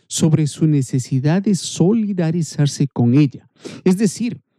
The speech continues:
de apoyarle en sus decisiones y de ponerle límites a su madre. Es decir, que ya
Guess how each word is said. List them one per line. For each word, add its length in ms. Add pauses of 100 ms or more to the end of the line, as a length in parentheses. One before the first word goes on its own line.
(100)
de 160
apoyarle 640
en 100
sus 240
decisiones 640
y 20
de 100
ponerle 520
límites 840
a 60
su 140
madre. 460 (440)
Es 200
decir, 400
que 220
ya 320